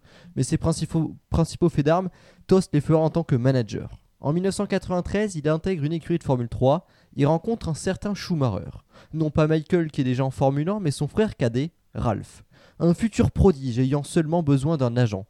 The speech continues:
Et tout logiquement, c'est Franz qui hérita ce, de ce rôle. Quatre ans après,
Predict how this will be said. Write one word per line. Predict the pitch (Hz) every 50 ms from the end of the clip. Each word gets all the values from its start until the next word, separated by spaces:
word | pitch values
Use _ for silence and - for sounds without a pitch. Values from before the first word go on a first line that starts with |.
| _ _ _ _ - - _ -
Et | - 139
tout | - - 196
logiquement, | 196 180 160 147 - - 127 127 143 160 185 - -
c'est | - - 131
Franz | - - 147 208 151 113 - - - - _
qui | - 117 113 117
hérita | 127 120 117 - - 139
ce, | 135 - -
de | 113 110 113
ce | 110 - 123
rôle. | 110 107 101 95 92 - - _ _ _ _ _ _ _ _ _ _ _ _ _ _ _ _ - -
Quatre | - 139 - - -
ans | 135 139
après, | 135 - - 156 170 180